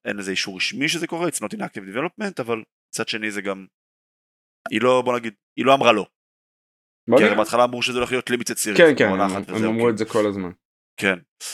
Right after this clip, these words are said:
Speaker 1: אה, אבל אתה זוכר, זרקו שם רמזים, פתאום אח שלו,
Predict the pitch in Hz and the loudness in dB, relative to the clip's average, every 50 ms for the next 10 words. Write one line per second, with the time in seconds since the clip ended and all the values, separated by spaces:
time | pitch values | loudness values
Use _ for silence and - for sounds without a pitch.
0 | - - _ - 110 101 101 101 101 101 107 110 113 - 127 127 127 - 196 196 | -14 -14 _ -2 2 2 2 4 2 2 0 -2 -4 -6 -6 -4 -2 2 2 4
1 | 190 175 143 123 123 - - 120 - 120 110 110 117 120 120 120 120 156 196 208 | 4 4 2 0 -4 -4 -4 -4 -4 -4 -2 -2 -2 0 0 -2 -2 0 0 0
2 | 214 208 202 196 185 170 147 131 120 - 135 - - 117 - 156 165 - - - | 0 0 0 0 0 0 -2 -4 -6 -10 -6 -2 0 4 4 4 4 4 2 2
3 | 208 185 190 190 175 165 151 139 131 127 120 | 4 2 2 2 2 0 0 -2 -6 -10 -14